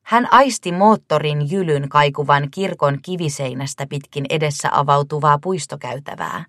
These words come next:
"Nyt minä haluan kyrpää", hän mietti. "Kylmää olutta ja kovaa kyrpää." Mattias avasi oven esiliina yllään ja paistinlasta kädessään.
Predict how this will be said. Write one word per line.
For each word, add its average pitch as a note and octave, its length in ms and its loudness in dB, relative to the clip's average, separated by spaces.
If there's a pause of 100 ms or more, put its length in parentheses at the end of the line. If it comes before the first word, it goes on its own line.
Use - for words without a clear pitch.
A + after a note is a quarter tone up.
(1300)
"Nyt D#3 240 -4
minä D#3 180 0
haluan D#3 340 0
kyrpää", D3 580 -6 (460)
hän C#3 180 -6
mietti. C#3+ 460 -6 (840)
"Kylmää A#3 400 4
olutta F#3 520 0 (260)
ja D#3+ 100 -4
kovaa D#3+ 340 4
kyrpää." D3 600 -10 (1700)
Mattias D3+ 560 -2
avasi D3+ 380 0
oven E3+ 340 0
esiliina D3 560 -2
yllään D3+ 500 -4 (360)
ja G3 100 4
paistinlasta F3+ 800 2
kädessään. C#3+ 720 -6